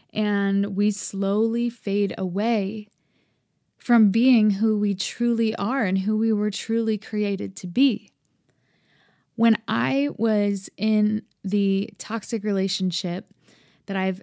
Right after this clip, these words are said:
talked about before on the podcast, uh, I think episode fourteen, I go into some more detail if you wanna go back and listen to that. But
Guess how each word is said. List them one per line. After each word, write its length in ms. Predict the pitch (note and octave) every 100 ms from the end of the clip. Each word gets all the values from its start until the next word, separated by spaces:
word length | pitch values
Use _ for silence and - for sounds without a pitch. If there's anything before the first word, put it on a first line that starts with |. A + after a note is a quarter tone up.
| _
talked 320 | - A#3 A#3+
about 220 | G#3+ G3 G3
before 300 | F#3 G3+ F#3
on 100 | F3+
the 80 |
podcast, 800 | E3+ F#3 F#3 - F3 F3 F#3+ -
uh, 320 | - F#3+ F3+ -
I 60 |
think 160 | G3 A#3
episode 400 | - G#3+ - A3
fourteen, 640 | G3 A3 A3 - G3+ A3 A#3+
I 100 | G#3+
go 160 | G3 G3
into 220 | G3 G3
some 180 | F#3 G3
more 160 | F#3
detail 480 | F3 F#3 F#3+ - F3
if 100 | F3
you 120 | F#3+
wanna 180 | F3+ F3+
go 140 | E3+ F3
back 240 | F3 F3
and 100 | F3+
listen 240 | F#3 F3
to 80 | E3+
that. 300 | F3+ G#3 - -
But 380 | F#3 G#3+ G3